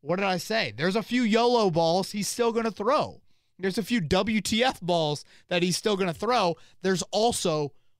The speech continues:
great accuracy, great processing ability.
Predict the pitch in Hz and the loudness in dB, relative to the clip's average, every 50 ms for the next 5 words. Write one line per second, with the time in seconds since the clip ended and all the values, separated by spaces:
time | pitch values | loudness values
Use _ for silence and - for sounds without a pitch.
0 | _ _ _ _ _ _ _ _ _ _ _ _ _ _ _ - 160 120 - 151 | _ _ _ _ _ _ _ _ _ _ _ _ _ _ _ -20 -20 -20 -12 -4
1 | 151 165 190 208 254 214 190 170 160 156 - - 143 139 131 - - 147 139 131 | -2 0 2 2 2 2 2 0 0 -2 -4 -4 -4 -4 -2 -2 -2 0 0 0
2 | 127 131 - - - 135 113 131 151 170 196 240 - - - 196 185 180 170 - | -2 -4 -6 -12 -20 -20 -14 -8 -4 -2 -2 -2 -4 -4 -4 -2 -2 -2 -2 -2
3 | - 170 156 - - 160 147 139 131 123 123 131 131 131 127 127 131 131 135 | -2 -2 -2 -2 -2 -2 -2 -2 -2 -2 -2 -2 0 0 0 0 0 -2 -2